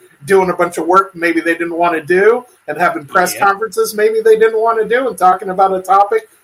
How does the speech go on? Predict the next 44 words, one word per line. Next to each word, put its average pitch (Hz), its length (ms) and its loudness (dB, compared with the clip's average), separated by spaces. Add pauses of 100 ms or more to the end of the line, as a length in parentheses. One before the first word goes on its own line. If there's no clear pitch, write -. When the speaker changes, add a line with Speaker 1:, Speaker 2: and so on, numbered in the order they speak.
(120)
Speaker 1:
they've 180 200 0
successfully 190 680 0
avoided 185 380 0
talking 208 340 2
about 139 300 -2
for 143 80 -8
a 131 80 -6
long 127 240 -8
time. 110 200 -8 (280)
So 190 100 0
I 170 60 2
can't 214 240 -4
imagine 208 320 2
Speaker 2:
Exactly. 214 60 4
Speaker 1:
either 214 140 0
one 214 140 4
of 202 80 2
those 190 180 2
guys 147 240 0
is 135 140 -6
super 151 240 -6
popular 135 460 -4
in 120 80 -14
the 117 60 -18
Pentagon 131 400 -12
right - 80 -20
now. - 140 -20 (360)
Speaker 2:
Exactly. 113 840 -16
Well, 180 320 2
you 180 160 -2
know, 160 240 0
and 165 260 -4
Kirby, 190 460 -8
again, 131 540 -10 (260)
kind 185 240 -6
of 185 120 -8
talking 151 560 -8
around 135 520 -10
the 139 60 -14
question, 113 640 -14
as 120 220 -14
they 127 140 -10
always 120 280 -14
do, 107 400 -20